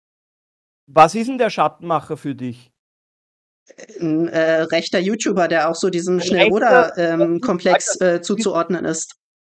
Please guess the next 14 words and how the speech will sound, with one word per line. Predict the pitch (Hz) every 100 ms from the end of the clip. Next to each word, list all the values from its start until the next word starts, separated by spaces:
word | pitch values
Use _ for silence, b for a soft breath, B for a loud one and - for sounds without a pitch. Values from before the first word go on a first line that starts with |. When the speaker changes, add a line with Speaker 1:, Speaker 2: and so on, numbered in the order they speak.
| _ _
Speaker 1:
du, | 175 - _
du, | 180 160 -
du | 160 151
studierst, | - 151 196 220 -
du | 165
beschäftigst | 151 147 139 - 180 -
dich | 170 170
mit | 165
Politik | - 156 151 196 226 _ _ _ _
und | 160 156 -
du | 180
sagst, | - 135 120 196 - -
ohne | 143 226
Scheiß, | - 131 160 233